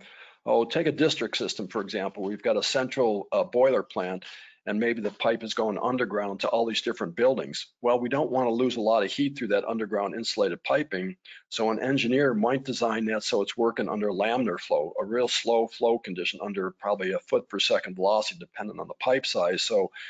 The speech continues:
that he gets most of the heat from the, you know, from the heat, uh,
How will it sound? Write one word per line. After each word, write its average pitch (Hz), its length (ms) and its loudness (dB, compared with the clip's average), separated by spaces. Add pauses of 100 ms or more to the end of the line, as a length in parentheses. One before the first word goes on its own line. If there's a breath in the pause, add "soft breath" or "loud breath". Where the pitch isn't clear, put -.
(180 loud breath)
that 98 220 2
he 117 120 -4
gets 120 380 -2
most 131 380 4
of 107 60 -12
the 104 80 -2
heat 117 280 -4
from 127 340 0
the, 107 180 2 (160)
you 113 100 -6
know, 98 240 -4
from 110 160 -4
the 98 100 -2
heat, 123 220 -2
uh, 101 220 0